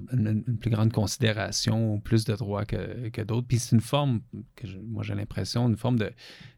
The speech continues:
de racisme systémique intégré dans un système. Euh, c'est justement systémique, le, de, de, de considérer que ces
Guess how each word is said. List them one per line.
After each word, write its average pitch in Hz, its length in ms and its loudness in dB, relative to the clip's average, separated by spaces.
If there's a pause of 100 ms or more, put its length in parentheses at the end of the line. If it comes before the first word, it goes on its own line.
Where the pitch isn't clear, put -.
de 98 80 4
racisme 107 560 2
systémique 117 840 0
intégré 117 540 0
dans 107 240 -6
un 92 80 -6
système. 104 680 -4
Euh, 113 200 2
c'est 113 340 0
justement 123 380 6
systémique, 120 440 4
le, 110 240 2
de, 113 240 -2
de, 113 220 0 (500)
de 113 160 8
considérer 123 1080 6
que 104 140 2
ces 107 840 -2